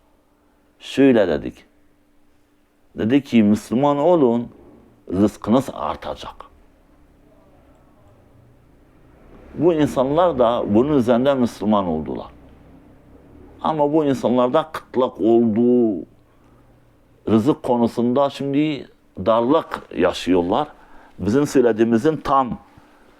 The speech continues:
tersi. Korkarım ki bunlar, e, İslam'dan bir daha geri çıkarlar. "Ya Resulallah, bir şey varsa bana ver, gidip onlara vereyim ki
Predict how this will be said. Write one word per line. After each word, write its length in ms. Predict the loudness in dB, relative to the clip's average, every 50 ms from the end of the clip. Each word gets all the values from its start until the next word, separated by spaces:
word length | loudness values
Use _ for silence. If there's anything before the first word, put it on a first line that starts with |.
| _ _ _ _
tersi. 640 | -2 0 0 0 0 -4 -8 -4 -4 -2 -2 -4 -8 _ _ _ _ _ _ _ _ _ _ _ _ _ _ _
Korkarım 440 | -2 -2 -2 0 0 -2 -2 -2 -2
ki 180 | 0 0 2 2
bunlar, 400 | 2 2 2 2 0 0 -4 -6
e, 560 | -4 -2 0 2 2 2 2 2 0 -2 -4 -6
İslam'dan 580 | -8 -10 -6 -2 -2 0 0 0 0 0 2 2
bir 120 | 2 2
daha 160 | 2 0 0
geri 340 | 0 2 2 4 4 4 2
çıkarlar. 520 | 0 -6 -6 -6 -4 -4 -4 -6 -6 -6 -8 -12 -20 _ _ _ _ _ _ _ _ _ _ _ _ _ _ _ _
"Ya 160 | 0 2 2
Resulallah, 460 | 2 0 -2 0 0 2 0 0 2
bir 60 | 2 0
şey 220 | 2 2 2 2
varsa 420 | 2 0 0 0 -2 -2 0 0
bana 300 | -2 -2 0 0 -2 0
ver, 120 | 0 0 0
gidip 380 | 0 -2 -2 -2 -2 -2 -2
onlara 380 | -2 0 0 2 2 0 0 0
vereyim 340 | 0 0 0 0 -2 -4 -8
ki 300 | -8 -8 -8 -8 -8